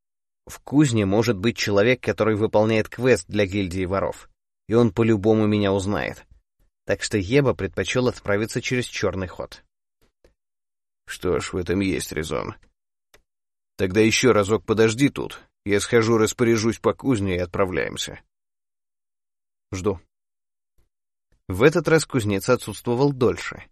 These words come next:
Чай там пил, что ли? Но через пятнадцать минут появился, и мы покинули его дом через заднюю дверь. Без проблем дошли до главной дороги, прошлись по ней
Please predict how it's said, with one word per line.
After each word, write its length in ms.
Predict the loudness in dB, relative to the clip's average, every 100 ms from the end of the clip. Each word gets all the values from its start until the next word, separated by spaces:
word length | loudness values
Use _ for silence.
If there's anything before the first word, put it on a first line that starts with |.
| _ _ _ _
Чай 360 | -6 -2 -2
там 180 | -2 -4
пил, 160 | -4 -6
что 260 | -6 -6 -6
ли? 200 | -6 -10 _ _ _ _ _ _ _ -2
Но 120 | 0
через 280 | 2 2 0
пятнадцать 480 | -2 0 0 0 -2
минут 280 | 0 0 -2
появился, 560 | -4 -2 0 0 0
и 140 | -2 0
мы 140 | 0
покинули 580 | -2 -4 -2 0 0 -2
его 220 | -4 -4
дом 200 | -2 -2
через 300 | -2 -4 -4
заднюю 420 | -2 -2 0 -4
дверь. 340 | -4 -8 -10 -14 _ _ _ _ -10
Без 140 | -8
проблем 420 | -2 -2 0 2
дошли 320 | 2 0 -2 -2
до 140 | -2
главной 340 | -2 -2 -4
дороги, 460 | -6 -2 0 0 -2 -6 _ _
прошлись 420 | -2 -2 -2 -6
по 140 | -2 -2
ней 460 | 0 2 2 0